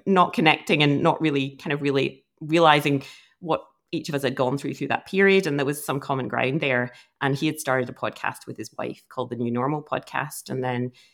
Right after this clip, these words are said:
he's since, uh, launched the really successful Int-, Mastering Intensive Care podcast. So I called him up and I was like, "Right, what do I need to know? How do I start a podcast?" And, uh, yeah, so that was it. And as I think I've said, I've made so many mistakes in that time, but it's,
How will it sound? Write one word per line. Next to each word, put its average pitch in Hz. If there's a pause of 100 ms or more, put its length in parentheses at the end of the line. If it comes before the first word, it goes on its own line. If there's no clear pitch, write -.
(120)
he's 127
since, -
uh, 120
launched -
the 139
really 135
successful -
Int-, 120 (180)
Mastering 120
Intensive -
Care -
podcast. - (320)
So -
I 156
called 160
him 139
up 143
and 170
I 151
was 143
like, 139
"Right, 101 (400)
what 277
do 262
I 247
need 240
to 247
know? 214
How 220
do 220
I 220
start 196
a -
podcast?" 247 (540)
And, 143 (200)
uh, 135 (100)
yeah, 202
so -
that 165
was 170
it. 240
And 165
as 147
I 160
think -
I've 160
said, -
I've -
made 233
so -
many 285
mistakes 240
in 240
that 196
time, 180
but 185
it's, -